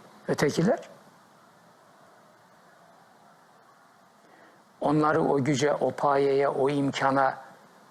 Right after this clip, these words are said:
o donanıma, o kudrete ulaştıran kimler? Onlar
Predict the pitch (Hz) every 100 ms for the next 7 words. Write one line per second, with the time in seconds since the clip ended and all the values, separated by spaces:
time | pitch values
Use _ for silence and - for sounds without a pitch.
0 | - - 156 147 135 127 131 135 127 -
1 | - - - - - - - _ - _
2 | 147 - 160 143 135 147 143 131 - -
3 | 135 127 127 - 254 185 - - - -
4 | - - - - - - - - - _
5 | - _ _ - - 120 139 131